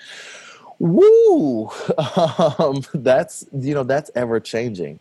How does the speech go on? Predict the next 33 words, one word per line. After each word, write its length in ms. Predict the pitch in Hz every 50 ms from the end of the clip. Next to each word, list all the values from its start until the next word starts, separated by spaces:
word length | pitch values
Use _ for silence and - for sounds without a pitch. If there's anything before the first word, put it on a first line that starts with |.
| _ -
Uh, 420 | - 95 90 90 90 90 90 90 90 90 _ _ _ _ _ _ _ _
right 180 | - 110 113 117
now 240 | 107 107 110 117 113
I'm 100 | 104 98
in 80 | 95
a 40 | 92
show 460 | 92 - - 95 90 90 107 123 - -
at 120 | - 92 -
the 80 | -
National 320 | 90 90 87 - - 85 78
Black 260 | 80 78 80 78 _
Theater 260 | - 85 82 82 104
called 220 | - - 85 76
The 60 | - 78
First 280 | - 80 80 - -
Deep 200 | - 80 76 _
Breath. 220 | - 76 78 92 _
And 140 | - - -
so 140 | - - 90
I'm 120 | 85 80
in 180 | - 90 90 87
rehearsals, 760 | 82 78 - - - 90 92 - - 127 123 131 - - - _ _ _ _ _ _ _ -
uh, 320 | - 90 90 90 87 85 85 85 -
you 80 | 95
know, 180 | 92 87 85 85 _
throughout 280 | - 101 98 92 92 -
the 60 | 95
days, 420 | 87 95 90 90 95 104 104 -
from 140 | - - 90 _ _ _ _ _
pretty 140 | - 101 92
much, 220 | 90 90 87 -
you 80 | - 87
know, 160 | 87 82 82